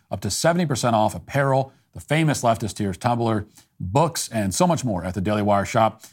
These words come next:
We even have some new items on sale that you can't miss. There really is no better gift. Start filling up your cart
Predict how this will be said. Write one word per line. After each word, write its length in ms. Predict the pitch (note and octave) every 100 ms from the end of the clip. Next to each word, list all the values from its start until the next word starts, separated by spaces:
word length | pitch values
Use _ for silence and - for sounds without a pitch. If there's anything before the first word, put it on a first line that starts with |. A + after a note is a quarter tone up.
| -
We 80 | E3
even 160 | F3
have 240 | C#3+ C3+ -
some 240 | A#2 A#2
new 160 | G#3 D3+
items 280 | G#2+ G2+
on 140 | G2+ F#2+
sale 240 | A2 G#2
that 80 | G2
you 80 | F#2
can't 320 | - D3 C#3
miss. 240 | G2 F2+
There 160 | - G2+
really 260 | A#2 C3 A2+
is 240 | G#2+ -
no 280 | G#2 A#2 D3
better 280 | A#2+ G#2+ F#2+
gift. 180 | F2+ F2
Start 260 | - G#2
filling 280 | - D#3 D3
up 240 | C3 B2+ - _ -
your 200 | A#2 D#3+
cart 380 | - G2+ E2